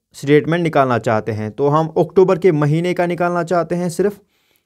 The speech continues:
तो हम बैक जाते हैं और अक्टूबर थर्टी वन को सिलेक्ट करेंगे और ओके पे क्लिक करेंगे। तो यहाँ नि-, यानी यहाँ पर हमने एक तारीख से लेके इकतीस तारीख तक जो है अक्टूबर के महीने का, वो स्टेटमेंट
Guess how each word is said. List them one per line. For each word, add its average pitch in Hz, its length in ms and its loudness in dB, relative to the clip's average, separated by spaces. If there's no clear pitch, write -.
तो 135 100 -2
हम 139 240 0
बैक 139 280 4
जाते 147 300 -2
हैं 156 200 -2
और - 500 0
अक्टूबर 160 400 0
थर्टी 139 300 -2
वन 131 220 0
को 147 120 0
सिलेक्ट 127 320 -2
करेंगे 127 320 -2
और - 360 -2
ओके 131 280 -2
पे 160 140 -2
क्लिक 135 260 -2
करेंगे। 101 380 -2
तो 131 80 -2
यहाँ 160 200 4
नि-, 180 160 -4
यानी 160 240 2
यहाँ 180 280 2
पर 170 160 2
हमने 156 360 0
एक 196 280 4
तारीख 175 440 2
से 151 200 -4
लेके 147 240 0
इकतीस 165 520 -2
तारीख 139 380 0
तक 196 140 0
जो 135 160 6
है 139 120 4
अक्टूबर 185 500 4
के 156 120 0
महीने 127 360 -2
का, 170 120 0
वो 151 180 0
स्टेटमेंट 143 580 -4